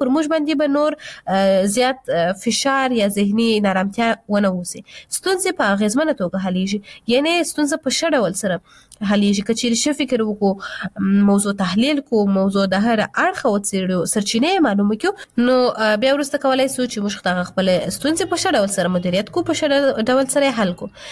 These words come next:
که چیرې ناسم غبرګون ښکاره کړو، پرته له فکر کولو څخه موږ عکس العمل ښکاره کړو د محرکاتو په حق، اه، په اړه یا د مخر-، اه، محرکاتو په وړاندې، نو بیا دلته دی چې منفي تاثیرات رامنځته کوي دغه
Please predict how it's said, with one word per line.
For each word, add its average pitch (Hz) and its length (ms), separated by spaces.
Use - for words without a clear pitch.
که 320 140
چیرې 370 460
ناسم 269 380
غبرګون 247 360
ښکاره 214 340
کړو، 214 160
پرته 208 280
له 196 60
فکر 196 280
کولو 262 340
څخه 262 240
موږ 233 180
عکس 214 200
العمل 202 260
ښکاره 196 300
کړو 233 120
د 320 60
محرکاتو 311 520
په 285 180
حق، 277 120
اه، 233 300
په 220 140
اړه 254 300
یا 220 80
د 233 280
مخر-، 220 220
اه، 196 240
محرکاتو 214 520
په 208 100
وړاندې، 302 360
نو 349 100
بیا 339 200
دلته 302 260
دی 294 140
چې 277 100
منفي 233 600
تاثیرات 262 480
رامنځته 185 360
کوي 180 280
دغه 180 360